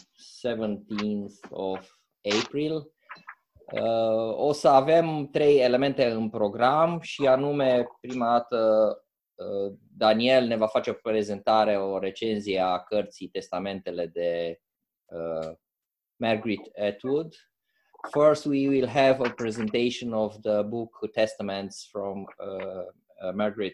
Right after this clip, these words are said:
uh, Atwood. A doua parte a programului va fi o prezentare a webzinului Reactor din Estonia cu un invitat special, Ove Hilep.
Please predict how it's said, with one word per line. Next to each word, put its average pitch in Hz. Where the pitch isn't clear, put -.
uh, 82
Atwood. 139
A 123
doua 143
parte 131
a 113
programului 120
va 104
fi 120
o 113
prezentare 104
a 107
webzinului 110
Reactor 107
din 104
Estonia 98
cu 107
un 104
invitat 107
special, 101
Ove 92
Hilep. 131